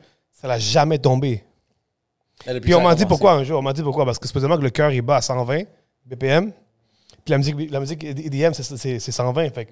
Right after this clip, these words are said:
Speaker 2: Yeah.
Speaker 1: c'est la, c'est la musique la plus cool à, à viber. T'as, t'as rien à faire, t'es juste là. Moi, j'ai vu ça, j'ai dit, c'est vrai, man. C'est, c'est un,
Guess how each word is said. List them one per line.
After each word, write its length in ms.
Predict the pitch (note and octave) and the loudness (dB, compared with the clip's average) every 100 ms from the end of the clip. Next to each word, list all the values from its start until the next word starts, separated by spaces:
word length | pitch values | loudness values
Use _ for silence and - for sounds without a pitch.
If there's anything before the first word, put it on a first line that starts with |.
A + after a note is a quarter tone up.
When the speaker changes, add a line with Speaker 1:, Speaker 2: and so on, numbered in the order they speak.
| - | -12
Speaker 2:
Yeah. 340 | F#2+ G#2 G#2+ - | -10 -8 -10 -12
Speaker 1:
c'est 100 | - | -4
la, 160 | D#3 D#3+ | -2 0
c'est 80 | G#3 | 4
la 60 | G3 | 4
musique 120 | A#3 | 6
la 80 | F3+ | 4
plus 140 | - | 2
cool 240 | - A#3 E3+ | 0 2 4
à, 60 | D3 | 2
à 180 | C#3+ D#3 D#3 | 2 2 2
viber. 380 | F#3 C3+ - _ - | 0 -2 -8 _ -10
T'as, 140 | E3+ | -6
t'as 100 | D#3 | -2
rien 120 | F#3+ | 0
à 100 | G3 | -2
faire, 200 | D3+ G#3+ | -2 -6
t'es 80 | D3+ | -6
juste 140 | D3+ F3 | -14 -14
là. 220 | D#3+ B2+ E3+ _ _ _ C#3 _ _ _ _ _ _ _ _ | -14 -16 -20 _ _ _ _ _ _ _ _ _ _ _ _
Moi, 100 | A#3+ | -6
j'ai 120 | F#3+ | -4
vu 80 | A#3 | -4
ça, 40 | E3+ | -4
j'ai 120 | D3+ | -6
dit, 40 | - | -6
c'est 80 | |
vrai, 320 | B2 G3 C#4 G3 | -8 -4 -2 -2
man. 240 | E3 C#3 | -4 -4
C'est, 180 | F3 E3 | -6 -4
c'est 140 | F3+ | -2
un, 100 | D#3+ | -2